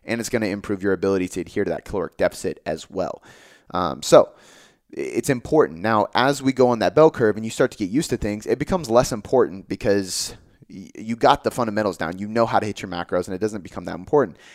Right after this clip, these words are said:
And then when you start coming to the other side of it, where you're trying to get really, really lean, um, and you're more advanced, not usually more advanced in the sense of building muscle, 'cause like I said, if you're advanced and you're trying to build muscle, you should be in a surplus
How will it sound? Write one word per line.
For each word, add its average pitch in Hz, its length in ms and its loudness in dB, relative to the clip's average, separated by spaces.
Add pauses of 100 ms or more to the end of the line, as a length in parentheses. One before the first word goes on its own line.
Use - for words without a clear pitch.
(100)
And 117 160 -4
then 170 140 2
when 180 100 -6
you 165 60 -6
start 151 240 2
coming 131 240 -4
to 110 100 -8
the 107 140 0
other 170 200 2
side 95 260 0
of 90 60 -4
it, 101 120 2
where 104 140 2
you're 101 80 2
trying 117 240 -6
to 107 60 -6
get 98 200 0
really, 117 460 4
really 101 320 0
lean, 104 520 -4 (360)
um, 101 320 0
and 107 80 -2
you're 110 100 2
more 104 320 2
advanced, 95 800 -2 (160)
not 131 380 0
usually 151 340 0
more 127 220 6
advanced 113 340 2
in 104 80 -8
the 104 60 -6
sense 107 240 -6
of 95 100 -8
building 98 220 -2
muscle, 92 280 -2
'cause 101 140 -6
like 98 100 -2
I 87 60 -4
said, 98 240 0
if - 140 -4
you're 98 100 2
advanced 117 400 -2
and - 60 -10
you're 101 100 -10
trying 110 140 -4
to - 20 -16
build 98 140 -2
muscle, 101 260 -2
you 104 80 -4
should - 160 -12
be 101 80 -6
in 92 60 -4
a 87 40 -10
surplus - 380 -6